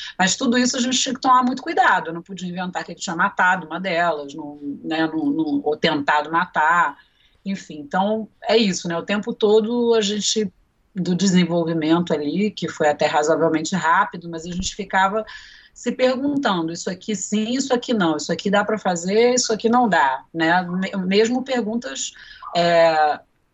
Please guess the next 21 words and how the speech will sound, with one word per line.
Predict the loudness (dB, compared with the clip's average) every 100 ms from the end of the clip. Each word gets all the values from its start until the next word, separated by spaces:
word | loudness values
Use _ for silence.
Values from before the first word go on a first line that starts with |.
| _
tinha, | -10 0 2 2 2
claro, | 2 2 2
perguntas | -2 -6 -6 -6 -8
estéticas | -8 -8 -2 -2 -2 -10 -10
que |
a | -10
gente | -8 -8
tem | -8
o | -8
tempo | -8 -8
todo | -4 0 2
em |
qualquer | 2 0 0 -2 -2
série, | -2 0 2 2 0
né? | -4
Qualquer | -4 -4 -4
coisa | -4 0 0 -2
que |
se | -8
vai | -2 0
escrever, | 2 2 2 4 4 2